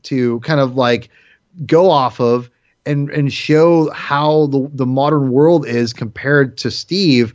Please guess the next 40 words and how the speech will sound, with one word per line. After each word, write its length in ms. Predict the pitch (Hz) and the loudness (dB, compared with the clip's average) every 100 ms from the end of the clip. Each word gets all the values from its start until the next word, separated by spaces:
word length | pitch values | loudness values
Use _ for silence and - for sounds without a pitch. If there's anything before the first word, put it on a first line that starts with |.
| - - _ - | -16 -20 _ -8
it 60 | 160 | -4
just 180 | 208 - | 0 0
shows 380 | 180 185 180 | 4 4 4
you 100 | 156 | 2
how 260 | 127 139 147 | -2 -2 -2
different 540 | - 151 151 143 - | -2 -8 -6 -10 -8
things 320 | - 139 131 110 | -6 -4 -4 -6
are 460 | 127 147 147 98 | -4 0 0 0
and 120 | 117 | -4
how, 520 | 107 143 151 143 127 - _ _ _ _ 139 | -4 -2 2 2 2 -4 _ _ _ _ -6
and 100 | 139 | -2
how 220 | 165 165 | 0 -2
he 100 | 156 | -2
different 460 | 147 180 - 147 | -2 -2 -2 -12
he 240 | - 147 131 | -10 -10 -4
is 220 | 151 147 | -2 -2
from 180 | 139 123 | -4 -6
everything 540 | 139 165 165 151 135 127 | -4 0 0 -2 -4 -4
in 120 | 120 | -4
this 180 | 117 - | -6 -6
world. 320 | 135 175 123 | -2 0 0
And 80 | 139 | -2
that's 220 | 185 - | -2 -2
the, 260 | 151 107 - | -4 -4 -8
and 100 | 139 | -8
to 100 | - | -2
me, 340 | 175 196 151 - - | 0 2 2 -2 -6
the 100 | 165 | -4
secret, 640 | 147 - 196 156 147 123 - | -2 0 0 2 0 -2 -2
like, 280 | 139 123 - - | -2 -2 -8 -14
the 80 | - | -10
secret 340 | - 165 151 | -6 -4 -4
sauce, 420 | - 160 160 147 135 | -2 0 2 0 -6
if 140 | - | -8
you 140 | 113 | -6
will, 320 | 113 110 107 107 | -2 -2 -2 -6
of 140 | 110 | -10
this 200 | 104 - | -10 -8
movie, 300 | 117 107 101 | -6 -4 -2
that 320 | 104 104 104 | 0 -2 -2